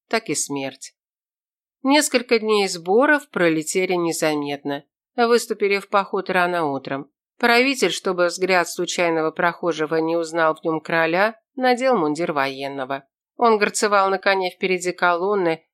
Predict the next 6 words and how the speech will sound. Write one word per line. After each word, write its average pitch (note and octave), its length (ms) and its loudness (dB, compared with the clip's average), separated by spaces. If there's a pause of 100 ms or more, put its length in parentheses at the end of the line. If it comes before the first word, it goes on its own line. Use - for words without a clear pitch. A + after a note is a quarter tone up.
(120)
а A3+ 160 2
его A3 220 4
приближённые G3 840 0
воины F#3 480 0
ехали F3+ 400 0
рядом. C3+ 480 -2